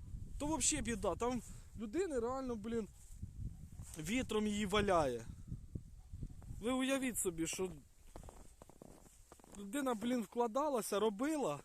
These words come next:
теж собі посіяла, там, я не пам'ятаю тільки який канал, чуть-чуть посіяла для себе тієї кукурузи, і всі розказують зразу:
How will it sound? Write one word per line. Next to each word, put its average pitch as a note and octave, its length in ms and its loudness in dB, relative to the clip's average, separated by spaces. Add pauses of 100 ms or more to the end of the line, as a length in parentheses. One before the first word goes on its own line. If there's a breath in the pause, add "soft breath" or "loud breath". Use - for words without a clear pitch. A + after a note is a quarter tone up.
(1120)
теж C4 300 4
собі B3 200 0
посіяла, B3 500 4
там, A3 140 0
я B3 80 2
не C#4 100 0
пам'ятаю A#3+ 360 -2
тільки G#3+ 240 -6
який G3+ 240 0
канал, F3+ 380 0 (380 loud breath)
чуть-чуть A#3+ 320 2
посіяла C4 480 4
для A#3 200 6
себе B3 400 6
тієї A3+ 180 0
кукурузи, A#3 440 0
і - 20 2
всі C4 180 0
розказують A#3+ 520 0
зразу: G#3+ 300 0